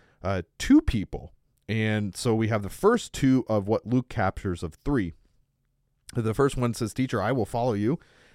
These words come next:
Uh, we note that this is a scribe. Matthew says he's a scribe. He comes up and says to him, so probably somebody of the, uh, Jewish culture, uh, who,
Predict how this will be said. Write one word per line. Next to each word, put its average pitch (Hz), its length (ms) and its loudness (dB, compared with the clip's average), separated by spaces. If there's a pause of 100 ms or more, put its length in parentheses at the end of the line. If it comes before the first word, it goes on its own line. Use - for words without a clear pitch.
Uh, 101 240 -2
we 107 140 -2
note 117 260 2
that 101 160 -2
this 110 160 -4
is 98 140 -6
a 90 80 -4
scribe. 107 600 -4
Matthew 104 400 -2
says 98 260 -4
he's 98 200 -4
a 85 80 -8
scribe. 95 320 -6
He 90 60 -8
comes 101 240 -6
up 101 180 -2
and 92 140 -8
says 123 200 0
to - 80 -4
him, 107 120 -4
so 98 240 -2 (340)
probably 160 460 4
somebody 120 600 2
of 104 220 0
the, 107 240 2 (340)
uh, 90 220 -4 (300)
Jewish 123 500 4 (320)
culture, 123 640 -2 (400)
uh, 90 300 -6
who, 92 200 -6